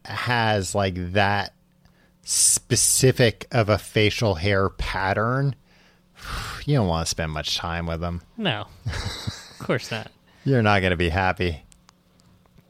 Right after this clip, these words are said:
Speaker 2: Tom, I was surprised to find out in the beginning of this movie that this movie's all about the devil.
Speaker 1: Whoa.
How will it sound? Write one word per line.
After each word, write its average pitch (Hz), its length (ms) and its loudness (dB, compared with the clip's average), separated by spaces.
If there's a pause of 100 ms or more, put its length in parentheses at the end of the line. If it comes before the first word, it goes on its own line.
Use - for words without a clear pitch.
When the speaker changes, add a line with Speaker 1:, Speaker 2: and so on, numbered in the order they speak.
(540)
Speaker 2:
Tom, 127 260 4
I 117 80 4
was 117 100 2
surprised 170 600 2
to 131 60 0
find 110 300 -4
out 107 160 0
in 110 60 -10
the 110 60 -6
beginning 131 340 0
of 110 80 -2
this - 120 -14
movie 107 220 -2
that 107 140 -8
this - 180 -6
movie's 135 260 2
all 123 120 4
about 117 180 0
the 101 140 -6 (100)
devil. - 500 0 (840)
Speaker 1:
Whoa. 92 600 2